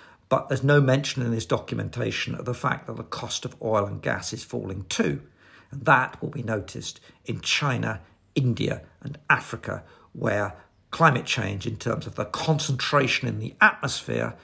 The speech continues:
will really have its day of reckoning, and where the carbon emissions really have to be addressed.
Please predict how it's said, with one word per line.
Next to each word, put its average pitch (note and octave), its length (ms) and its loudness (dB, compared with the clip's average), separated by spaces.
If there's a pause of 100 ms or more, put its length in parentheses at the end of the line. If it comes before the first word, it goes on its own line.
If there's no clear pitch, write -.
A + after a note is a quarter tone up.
(340)
will A2+ 420 0 (180)
really A2+ 520 2 (140)
have - 300 0
its - 420 -4 (120)
day A2+ 220 4
of - 100 -2
reckoning, - 480 -6 (380)
and A2+ 180 -2
where G#2+ 460 0 (460)
the - 260 -6 (240)
carbon A#2 380 0
emissions - 520 -6 (300)
really A#2 340 4
have F2 300 -8
to - 80 -12
be - 100 -8
addressed. - 560 -10